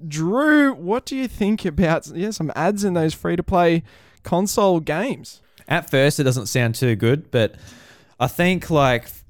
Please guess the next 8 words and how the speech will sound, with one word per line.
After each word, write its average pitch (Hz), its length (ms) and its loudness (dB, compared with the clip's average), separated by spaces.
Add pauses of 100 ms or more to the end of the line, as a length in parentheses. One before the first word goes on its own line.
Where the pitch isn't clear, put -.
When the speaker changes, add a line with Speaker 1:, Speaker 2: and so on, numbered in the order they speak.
(140)
Speaker 2:
for 190 260 2
the, 156 380 4
like, 113 300 0
correct 131 440 0
game, 104 420 2
it 107 40 2
would 123 80 2
actually 139 540 0